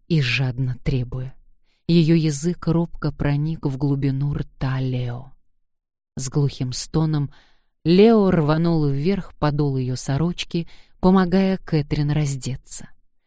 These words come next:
Мучительно медленно он развязал тесемки на ее панталонах и стянул с бедер тонкий муслин. Потом настала очередь подвязок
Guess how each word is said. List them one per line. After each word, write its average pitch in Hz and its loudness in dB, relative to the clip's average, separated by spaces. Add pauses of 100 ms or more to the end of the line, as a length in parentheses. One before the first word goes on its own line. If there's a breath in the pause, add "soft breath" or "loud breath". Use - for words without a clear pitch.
(260)
Мучительно 185 2
медленно 160 -2
он 160 0
развязал 147 -4
тесемки 165 -4
на 135 -2
ее 139 0
панталонах 139 -2 (420 soft breath)
и 208 0
стянул 165 -2
с 127 -4
бедер 170 -2 (120)
тонкий 131 -2
муслин. 135 -4 (680)
Потом 220 2
настала 147 -2
очередь 135 -6
подвязок 156 -6